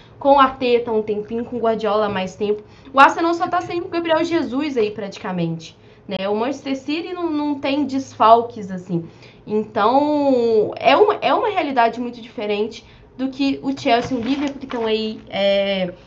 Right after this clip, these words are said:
em nono e décimo, os dois com vinte e oito pontos, tentando que correr atrás dessas pontuações contra times, é, que não estão sofrendo com lesões, que não, é, estão sofrendo com esses desfalques. Então, acho que esses dois treinadores, tanto o Klopp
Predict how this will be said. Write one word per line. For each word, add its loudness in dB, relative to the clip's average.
em -2
nono 4
e 0
décimo, 2
os -4
dois 2
com -6
vinte -8
e -10
oito -8
pontos, -4
tentando 2
que -4
correr 2
atrás 4
dessas -6
pontuações 0
contra -2
times, 4
é, 0
que -2
não 2
estão 0
sofrendo -6
com -6
lesões, -6
que -6
não, -2
é, 2
estão -2
sofrendo -6
com -10
esses -8
desfalques. -2
Então, -2
acho -2
que -6
esses 0
dois 2
treinadores, -2
tanto -6
o -10
Klopp -2